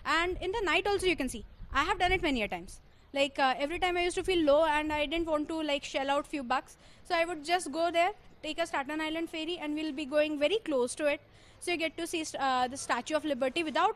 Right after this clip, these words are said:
really going on the Liberty Island and paying eleven dollars for the entry and all that. And then you come back.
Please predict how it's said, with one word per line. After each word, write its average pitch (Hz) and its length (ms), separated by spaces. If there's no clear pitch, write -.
really 294 280
going 277 300
on 285 120
the 294 80
Liberty 240 420
Island 247 360
and 277 160
paying 262 340
eleven 247 300
dollars 226 420
for 254 80
the 247 100
entry 233 320
and 220 140
all 202 160
that. 208 160
And 381 140
then 480 220
you 554 180
come 359 180
back. 220 180